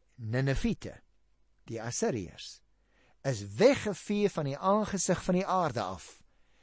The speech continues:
dat die meeste van hulle dinge wat hulle nagelaat het, hulle geboue, hulle beelde, hulle kuns, hulle boeke, die meeste daarvan is onder die grond begrawe as gevolg van die vernietiging.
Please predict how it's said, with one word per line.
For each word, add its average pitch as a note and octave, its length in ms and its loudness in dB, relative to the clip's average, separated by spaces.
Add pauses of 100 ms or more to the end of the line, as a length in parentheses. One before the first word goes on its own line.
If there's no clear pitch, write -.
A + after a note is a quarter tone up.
dat C3 160 0
die D3 140 4
meeste F3 580 4
van C3 220 -2
hulle B2 180 -2
dinge A2+ 240 -2
wat A2 220 -4
hulle A#2 100 -4
nagelaat A2+ 640 -6
het, - 140 -8
hulle A#2+ 160 -4
geboue, B2 680 0
hulle A2 180 -4
beelde, D#3+ 600 4
hulle G#2+ 140 -6 (120)
kuns, E3+ 400 0
hulle A2 220 -8 (340)
boeke, A2+ 480 8 (640)
die C3+ 160 0
meeste F3 480 4
daarvan F#2 400 -6 (800)
is - 100 -12
onder A2 260 -6
die G2 120 -8
grond F3+ 420 -2
begrawe C#3 760 -4
as - 140 -12
gevolg C3 420 -4
van C3+ 160 -6
die C3 80 -6
vernietiging. F2+ 600 -8